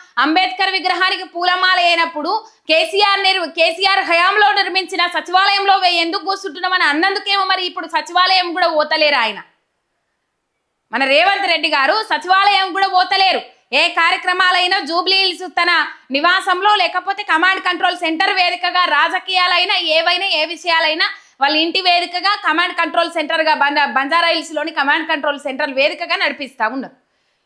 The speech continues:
ఈ పరిస్థితులు మనం చూస్తా ఉన్నాం. డాక్టర్ బాబాసాహెబ్ అంబేద్కర్ విగ్రహానికి, ఇలా అంత పెద్ద విగ్రహానికి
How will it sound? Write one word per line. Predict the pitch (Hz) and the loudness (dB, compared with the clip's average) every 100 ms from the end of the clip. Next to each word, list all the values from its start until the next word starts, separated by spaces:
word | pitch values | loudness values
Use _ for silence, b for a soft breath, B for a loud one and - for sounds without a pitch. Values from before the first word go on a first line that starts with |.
| - | -2
ఈ | 311 | -2
పరిస్థితులు | - 415 440 427 415 | 0 0 -2 -4 -4
మనం | 403 392 381 | -2 -2 -4
చూస్తా | 392 - 370 | -6 -2 0
ఉన్నాం. | 339 330 330 294 B B | 0 0 -2 -2 B B
డాక్టర్ | 262 320 - 349 | -2 -2 -2 -2
బాబాసాహెబ్ | 277 320 392 440 440 415 392 370 | 0 2 2 2 2 0 0 0
అంబేద్కర్ | 349 339 339 339 320 | 0 0 -4 -4 -8
విగ్రహానికి, | 294 277 339 349 370 453 - 349 339 | -6 -4 0 2 2 0 -4 -4 0
ఇలా | 339 | 2
అంత | 277 294 381 381 | 2 0 -2 -2
పెద్ద | 349 | -2
విగ్రహానికి | 330 311 330 320 302 302 311 359 320 339 | -4 -2 -2 2 0 0 -4 -4 -4 -6